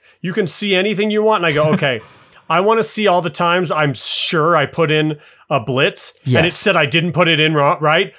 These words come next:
Speaker 1: I wanna see what I actually did so that I
Speaker 2: Dude.
Speaker 1: know if I'm crazy or if the game's just fucking me."
Speaker 2: Seriously, though, I mean, like, stuff as simple as, I mean, I think, yeah, as simple as pummel or even
Speaker 1: Yeah.
Speaker 2: the suplex or whatever, it's like,
Speaker 1: Or
Speaker 2: I
Speaker 1: a
Speaker 2: didn't
Speaker 1: beam
Speaker 2: do
Speaker 1: is literally just a,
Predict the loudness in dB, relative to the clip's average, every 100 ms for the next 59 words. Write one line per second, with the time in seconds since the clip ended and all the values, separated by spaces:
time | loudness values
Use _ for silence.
0 | -4 0 2 2 0 -2 -2 -2 -4 _
1 | -8 0 2 4 2 0 -2 -2 -2 2
2 | 2 0 -4 -12 -4 2 4 6 4 4
3 | 2 2 0 0 0 2 0 -2 0 0
4 | 0 -4 -8 -4 -4 -4 -6 -6 -10 -12
5 | -10 -2 0 2 0 0 0 2 0 0
6 | 2 4 4 0 -4 -4 -2 -2 -2 -2
7 | 0 0 2 0 0 0 0 0 0 0
8 | -2 -4 -4 -2 -2 -2 -6 -6 -12 _
9 | -4 -2 -2 -2 -2 0 0 -2 0 2
10 | 4 2 0 -6 -18 0 2 4 4 4
11 | 2 2 0 0 -2 -2 -2 -2 2 2
12 | 2 0 0 -2 -4 _ -2 4 4 6
13 | 6 6 4 2 0 0 2 0 0 -2
14 | -4 -10 -6 -2 -2